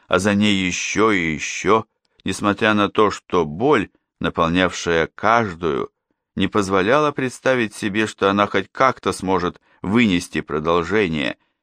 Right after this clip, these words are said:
эту остроту, это лезвие, разрезающее ткани, эту молнию, пронизывающую нервы, но она все же выносила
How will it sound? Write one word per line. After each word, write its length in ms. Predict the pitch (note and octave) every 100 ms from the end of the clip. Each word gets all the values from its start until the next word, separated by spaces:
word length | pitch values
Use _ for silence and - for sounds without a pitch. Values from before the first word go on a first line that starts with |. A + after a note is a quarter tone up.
| _ _ _ -
эту 360 | E2 E2+ F2+
остроту, 760 | F2+ - - G#2 A#2 - D3+ - _ _ _ _ _ _ _
это 320 | G#2 G#2 B2+
лезвие, 720 | C3 D3 E3+ A#2 G#2+ F#2 D#2+ - _ -
разрезающее 960 | G2 G2 A2 A2 A#2+ G2+ G2 - G#2
ткани, 680 | G2+ - - A2 D#2+ D#2 - _ _ _ _
эту 340 | D2+ D#2 F#2+
молнию, 640 | F#2+ G#2+ C#3+ C#3+ A#2+ A#2 G#2+
пронизывающую 1120 | A2+ G#2+ G#2+ G#2+ G#2 G2+ G#2 G2+ - G#2 G2+
нервы, 520 | G#2+ A#2+ G#2+ F2 E2 - _ _ _ _ _ _
но 160 | - D#2+
она 240 | D#2+ G2+
все 280 | A2+ - A#2+
же 160 | A#2 A#2
выносила 840 | A2 G#2+ G2+ - C#3 D3+ A#2 E2